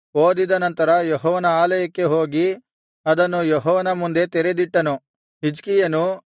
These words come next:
ಯೆಹೋವನ ಮುಂದೆ ಪ್ರಾರ್ಥನೆ ಮಾಡಿ ಹೇಳಿದ್ದೇನೆಂದರೆ, "ಕೆರೂಬಿಗಳ ಮೇಲೆ ಆಸೀನನಾಗಿರುವಾತನೇ, ಇಸ್ರಾಯೇಲರ ದೇವರೇ, ಯೆಹೋವನೇ, ಎಲ್ಲಾ ಭೂರಾಜ್ಯಗಳನ್ನು ಆಳುವ ದೇವರು ನೀನೊಬ್ಬನೇ. ಪರಲೋಕ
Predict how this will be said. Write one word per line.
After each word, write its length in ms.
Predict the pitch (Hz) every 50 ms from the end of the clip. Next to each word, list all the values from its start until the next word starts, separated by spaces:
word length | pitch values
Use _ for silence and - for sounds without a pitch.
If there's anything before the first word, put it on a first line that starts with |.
| _ _
ಯೆಹೋವನ 440 | 156 151 143 143 175 185 190 185 190
ಮುಂದೆ 280 | 185 180 180 170 170 165
ಪ್ರಾರ್ಥನೆ 480 | 165 160 156 165 175 - - 180 185
ಮಾಡಿ 320 | 185 180 180 175 170 170 156
ಹೇಳಿದ್ದೇನೆಂದರೆ, 1000 | 120 165 165 180 180 185 165 175 180 175 170 165 151 151 139 147 160 180 185 190 - _ _ _ _ _ _ _ -
"ಕೆರೂಬಿಗಳ 580 | 160 156 170 185 190 175 190 185 180 185 185
ಮೇಲೆ 320 | 180 180 175 175 175 175 175
ಆಸೀನನಾಗಿರುವಾತನೇ, 1500 | 170 165 170 175 - - 185 185 185 185 180 180 180 170 175 175 175 170 175 170 165 - 160 160 165 170 180 190 190 - _ _ _ _ _ _ -
ಇಸ್ರಾಯೇಲರ 680 | 151 156 - 165 185 190 190 185 185 180 175 175 175 170
ದೇವರೇ, 680 | 151 151 165 180 180 180 170 165 175 180 185 190 196 _ _ _ _ _ _ _ -
ಯೆಹೋವನೇ, 800 | 143 143 - - 175 180 180 180 180 180 180 185 190 190 196 - _ _ _ _ _ _ -
ಎಲ್ಲಾ 320 | 147 147 151 165 175 185
ಭೂರಾಜ್ಯಗಳನ್ನು 920 | 180 156 139 156 185 190 180 175 185 180 160 180 185 185 185 180 180 180 175
ಆಳುವ 500 | 170 165 165 180 180 175 165 170 175 175
ದೇವರು 480 | 156 151 160 175 190 185 180 175 175
ನೀನೊಬ್ಬನೇ. 800 | 180 180 165 160 156 156 143 143 170 180 180 175 170 151 131 117 _ _ _ _ _ _ _ _ _
ಪರಲೋಕ 480 | - 147 156 165 175 175 185 185 175